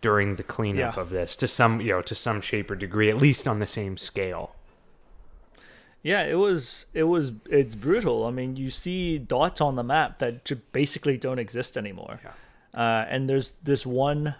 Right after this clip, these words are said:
Speaker 2: monument that you go through as you're going to Chernobyl, and it's just all of the town, uh, the, the entry of the town, the signs, um, of the town names, and it's all lined up, uh, headed towards the, um,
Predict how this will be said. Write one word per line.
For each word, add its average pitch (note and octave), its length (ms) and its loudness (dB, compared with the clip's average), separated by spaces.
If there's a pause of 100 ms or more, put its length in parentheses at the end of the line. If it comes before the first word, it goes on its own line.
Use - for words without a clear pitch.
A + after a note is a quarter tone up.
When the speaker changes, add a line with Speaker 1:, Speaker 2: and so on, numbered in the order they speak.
Speaker 2:
monument C3 600 0
that C3+ 100 -2
you A#2+ 140 -2
go B2 240 2
through B2+ 380 0
as A2+ 220 -4
you're A#2 80 -4
going A2+ 380 -2
to A#2+ 160 -6
Chernobyl, G#2+ 600 -4
and A2+ 140 -6
it's A2 180 -6
just - 300 -6
all A#2 320 6
of A2+ 240 -2
the G#2+ 360 -6
town, B2 480 -2 (500)
uh, G#2+ 360 -4 (240)
the, A2 480 0
the A#2 220 -6
entry C3 480 -4
of B2+ 160 -4
the B2 100 -2
town, B2 440 -4
the A2 180 -4
signs, B2+ 560 -4 (500)
um, G#2+ 440 -4
of A2+ 260 -4
the A2 80 -6
town B2 300 -4
names, D#3 500 -6
and A#2 120 -4
it's A2 120 -4
all B2+ 220 2
lined A#2+ 260 0
up, B2+ 280 -2 (200)
uh, G#2+ 300 -6
headed A#2+ 380 -4
towards A2 580 -2
the, G#2 440 -6
um, G#2+ 340 -12